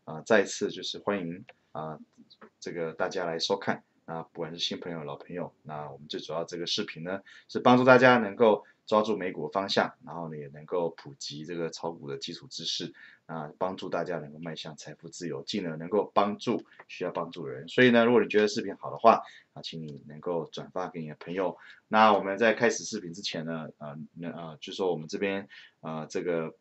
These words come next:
视频之外呢，我们有这个微信的，呃，冲浪大群哈。那这个每天都有早安点位，就是说把，呃，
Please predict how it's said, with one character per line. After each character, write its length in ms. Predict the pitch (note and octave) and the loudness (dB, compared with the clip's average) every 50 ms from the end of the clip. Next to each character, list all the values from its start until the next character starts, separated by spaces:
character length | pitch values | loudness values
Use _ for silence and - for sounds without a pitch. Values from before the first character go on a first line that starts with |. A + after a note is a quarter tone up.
| _ | _
视 300 | - - - - - A2+ | -10 -8 -6 -4 -4 -4
频 240 | - - E2+ E2 E2 | -4 -6 -8 -10 -8
之 120 | E2 G2 | -2 2
外 160 | G2+ G2+ F#2 E2+ | 4 4 4 2
呢， 120 | D#2+ D#2 | 0 -4
我 60 | D2+ D2 | -6 -8
们 100 | D2+ D#2 | -8 -8
有 220 | D2 C#2+ C#2 C#2 | -8 -8 -8 -10
这 140 | - - E2+ | -10 -10 -10
个 180 | D#2+ D#2+ D2+ C#2+ - | -8 -8 -8 -2 2
微 140 | G#2 G#2+ | 2 2
信 240 | G#2+ G#2+ - G#2+ E2 - | 2 2 -2 -4 -4 -6
的， 180 | D#2 C2+ C2 _ _ - _ _ | -8 -10 -10 _ _ -20 _ _
呃， 120 | - D#2 D2+ | -16 -14 -10
冲 180 | - G2 F#2 | -6 -6 -6
浪 100 | F2+ F2+ | -6 -4
大 160 | F2+ F#2 F2 E2 | -2 -2 -2 -2
群 240 | - - - - | -4 -8 -12 -12
哈。 220 | D#2 E2+ E2 D#2 - - | -12 -12 -12 -12 -12 -10
那 280 | E2 E2 D#2+ D2+ C#2 - | -8 -8 -8 -8 -10 -12
这 200 | - - E2+ E2 | -10 -6 -4 -4
个 120 | E2 D#2 D2+ | -4 -4 -6
每 220 | C#2+ D2 C#2 C2+ | -8 -10 -10 -10
天 360 | C2 - G#2 G2+ G2+ G2+ G2+ - - - _ _ | -8 -4 -2 -2 -2 -2 -6 -12 -20 -20 _ _
都 140 | - G2 F#2+ | -2 0 2
有 180 | F2+ F2 D2+ - | 2 2 0 -2
早 160 | - - C2+ | -6 -6 -6
安 180 | C#2+ D#2 F#2 | -4 -6 -8
点 160 | - - C2 A#1 | -8 -8 -8 -6
位， 160 | D#2+ F2 D#2 D2 | -6 -6 -6 -6
就 120 | D2+ E2 | -8 -10
是 60 | E2+ | -8
说 320 | D#2+ - E2+ E2 E2+ E2 - _ - | -6 -6 -4 -4 -4 -6 -10 _ -10
把， 220 | - D2 C#2 - - - - - - _ _ | -8 -8 -8 -8 -12 -18 -20 -20 -20 _ _
呃， 220 | - E2+ D#2+ D#2 | -14 -12 -10 -10